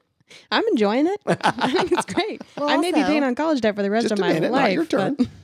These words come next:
Speaker 1: but
Speaker 3: <laughs> Go, go ahead.
Speaker 1: I may be in debt till I am eighty and gray, but
Speaker 3: <laughs>
Speaker 1: I think I, I will enjoy my life as a result of it. So I,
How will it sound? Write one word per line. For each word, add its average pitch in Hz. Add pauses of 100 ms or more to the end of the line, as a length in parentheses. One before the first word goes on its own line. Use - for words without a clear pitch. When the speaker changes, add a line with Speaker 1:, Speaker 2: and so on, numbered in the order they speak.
Speaker 1:
but 269
Speaker 3:
<laughs> -
Go, 202 (340)
go -
ahead. 208
Speaker 1:
I 370
may 349
be 285
in 262
debt 254
till 220
I 208
am 190
eighty 226
and 190
gray, 185 (180)
but - (200)
Speaker 3:
<laughs> -
Speaker 1:
I 277
think 392
I, 311
I 277
will 330
enjoy 233
my 294
life 233
as 208
a 208
result 202
of 170
it. 175
So 190
I, 262